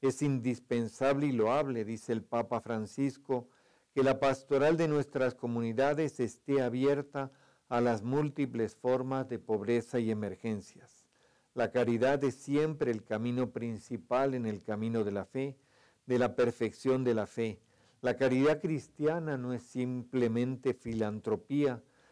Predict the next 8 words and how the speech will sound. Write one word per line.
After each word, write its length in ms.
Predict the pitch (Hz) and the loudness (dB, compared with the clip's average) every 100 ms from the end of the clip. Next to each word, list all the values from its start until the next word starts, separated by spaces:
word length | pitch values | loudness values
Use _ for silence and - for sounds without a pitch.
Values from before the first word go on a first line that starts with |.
| _ | _
sino 340 | _ 127 127 127 | _ -4 0 0
por 160 | 120 | 2
un 220 | 127 139 139 | 2 2 2
lado 260 | 147 147 | 4 4
es 120 | 143 | 4
mirar 400 | 123 120 117 135 | 2 -2 0 2
al 160 | 147 147 | 2 2
otro 480 | 156 156 143 131 | 0 -2 -8 -10